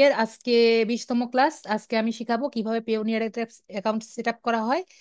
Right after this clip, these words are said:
এবং আমরা কিভাবে এই ফাইবার অ্যাকাউন্ট থেকে পেওনিয়ার অ্যাকাউন্টের টাকা আমরা বের করতে পারি। তো তার আগে আমি একটু বুঝিয়ে দিই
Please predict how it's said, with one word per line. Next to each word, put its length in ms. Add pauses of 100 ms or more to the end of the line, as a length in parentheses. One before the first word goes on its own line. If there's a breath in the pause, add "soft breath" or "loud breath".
(260 loud breath)
এবং 200
আমরা 200
কিভাবে 460 (560)
এই 280 (380)
ফাইবার 300
অ্যাকাউন্ট 360
থেকে 240 (140)
পেওনিয়ার 500
অ্যাকাউন্টের 720 (520)
টাকা 320
আমরা 300
বের 180
করতে 260
পারি। 220 (500)
তো 60
তার 240
আগে 240
আমি 260
একটু 260 (500)
বুঝিয়ে 340
দিই 160